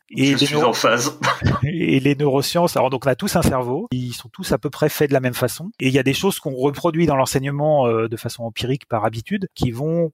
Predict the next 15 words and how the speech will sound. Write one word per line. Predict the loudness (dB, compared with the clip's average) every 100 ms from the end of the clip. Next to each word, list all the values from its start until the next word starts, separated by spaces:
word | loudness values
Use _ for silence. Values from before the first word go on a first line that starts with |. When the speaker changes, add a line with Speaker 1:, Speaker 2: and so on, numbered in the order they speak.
| -2
Speaker 1:
clairement | -2 2 4
à | 4
l'encontre | 2 -4 -8 -8 -10
du, | -10 -12 -12
du | -16
fonctionnement | -16 -16 -14 -12
du | -12
cerveau. | -8 -6 -6 -12 _ _ -10
Le | -6 -6
cours | -4 -4
magistral | 0 -2 0 0 0 0
en | -2
est | -2 0
un, | -2
enfin, | -2 -6 -10 -10 -14 -18 -18